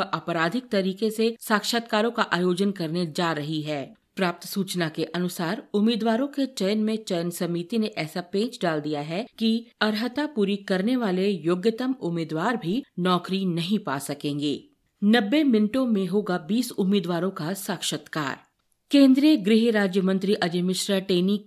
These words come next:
के मसले पर विपक्ष में लगातार हंगामे के चलते मंगलवार को लोकसभा की कार्रवाई दिन भर के लिए स्थगित कर दी गई। लेकिन इससे पहले सरकार ने सदन में बाल विवाह निषेध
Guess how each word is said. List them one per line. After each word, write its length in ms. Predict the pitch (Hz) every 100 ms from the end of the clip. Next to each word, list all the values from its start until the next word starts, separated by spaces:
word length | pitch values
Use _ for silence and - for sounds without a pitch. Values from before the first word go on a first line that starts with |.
| -
के 160 | 190
मसले 460 | 185 170 175 - 214
पर 220 | 214 160
विपक्ष 480 | 160 160 190 196 -
में 80 | 185
लगातार 540 | 175 151 151 165 175 190 _ -
हंगामे 440 | 208 233 240 269 302
के 160 | 269
चलते 460 | 190 214 214 202 160
मंगलवार 540 | 180 175 170 170 170
को 340 | 208 185 175 185 -
लोकसभा 520 | 202 240 - 240 247
की 160 | 262 247
कार्रवाई 400 | 202 165 165 190
दिन 220 | 180 170
भर 180 | 165 185
के 140 | 185
लिए 140 | 160 208
स्थगित 380 | - 196 170
कर 140 | - 156
दी 140 | 143
गई। 300 | 147 143 120 - _ _ -
लेकिन 360 | 190 190 196 190
इससे 220 | 196 -
पहले 340 | 175 170 180 185
सरकार 480 | 175 156 170 180
ने 180 | 190 190
सदन 320 | 196 170 160
में 360 | 170 170 170 143
बाल 300 | 156 180 233
विवाह 360 | 185 165 175 196
निषेध 540 | 170 147 214 165 139